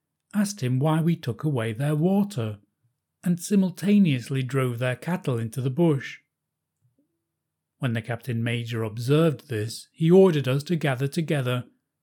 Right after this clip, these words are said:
and called upon Martin Afonso to retreat, for he suspected some treachery. Having drawn together, we proceeded to the place where we had been at first. The locals followed us.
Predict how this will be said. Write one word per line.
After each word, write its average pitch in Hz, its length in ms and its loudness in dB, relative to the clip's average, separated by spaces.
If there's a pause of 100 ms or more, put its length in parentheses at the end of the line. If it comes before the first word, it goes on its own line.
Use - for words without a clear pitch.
(100)
and 165 140 -4
called 180 240 0
upon 180 300 2
Martin 170 400 0
Afonso 170 600 0
to 196 100 2
retreat, 143 640 -2 (460)
for 107 120 -8
he 113 140 -4
suspected 139 680 -4
some 170 240 4
treachery. 143 720 0 (2250)
Having 180 240 0
drawn 190 260 4
together, 196 580 0 (180)
we 143 120 -4
proceeded 151 840 -2 (140)
to 160 100 -8
the 160 120 -2
place 180 640 0
where 131 140 -4
we 120 180 -4
had 110 220 -6
been 113 200 -4
at 120 180 -8
first. 123 640 -6 (1000)
The 123 80 -4
locals 131 480 0
followed 160 420 2
us. 117 360 -6